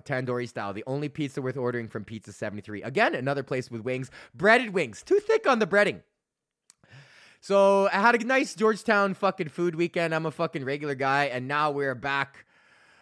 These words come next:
I'm back at the Corner Comedy Club this weekend, and then I'm on the road again. Uh, we're going to Barrie. Where the fuck else am I this month?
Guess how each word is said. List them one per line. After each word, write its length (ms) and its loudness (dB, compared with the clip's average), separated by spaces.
I'm 80 -6
back 180 4
at 40 -8
the 60 -10
Corner 220 2
Comedy 260 0
Club 220 -2
this 180 -4
weekend, 520 -2
and 140 -4
then 100 0
I'm 120 -2
on 100 -4
the 80 -6
road 300 2
again. 360 0
Uh, 400 -2
we're 120 -6
going 180 -4
to 60 -6
Barrie. 560 -2
Where 160 -2
the 60 -6
fuck 260 -6
else 200 -6
am 60 -10
I 100 -4
this 220 -10
month? 200 -12